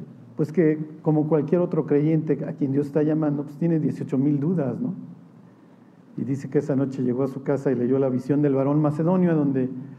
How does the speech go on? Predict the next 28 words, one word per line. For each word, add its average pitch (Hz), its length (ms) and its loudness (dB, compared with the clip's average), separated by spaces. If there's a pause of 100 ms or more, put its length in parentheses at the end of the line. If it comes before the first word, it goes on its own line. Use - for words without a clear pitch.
(280)
Pablo 156 280 0
dice, 151 240 2
"Dios, 196 160 4
pues 135 120 -8
me 151 140 4
llamaste 180 340 4
a - 60 -2
predicar 151 440 2
y 196 40 4
estoy 190 240 2
en 175 120 0
Troya 190 280 4
y 180 60 4
de - 60 4
aquí 185 180 0
no 190 100 4
me 175 120 4
muevo, 202 300 4
pues 147 120 -2
nada 180 100 4
más 190 120 2
está 180 120 2
Brad 180 280 2
Pitt, 208 220 4
¿no?". 180 420 0
Y 135 60 0
este, 127 280 0 (100)
pero 127 220 0